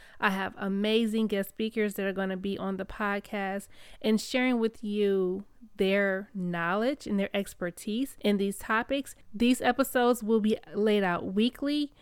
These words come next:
You don't have to wait bi-weekly, so make sure you guys tune in every single week.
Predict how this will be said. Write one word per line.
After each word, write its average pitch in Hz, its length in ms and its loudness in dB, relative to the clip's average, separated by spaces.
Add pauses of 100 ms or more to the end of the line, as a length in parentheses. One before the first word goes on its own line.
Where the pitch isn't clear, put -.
(160)
You 208 80 -2
don't 226 120 4
have 220 200 4
to 208 100 0
wait 190 260 -2
bi-weekly, 262 640 2
so 202 180 -4
make 208 220 0
sure - 180 -4
you 226 140 0
guys 190 300 0 (560)
tune 277 320 6
in 240 320 2
every 226 260 2
single 220 380 0
week. 208 380 -2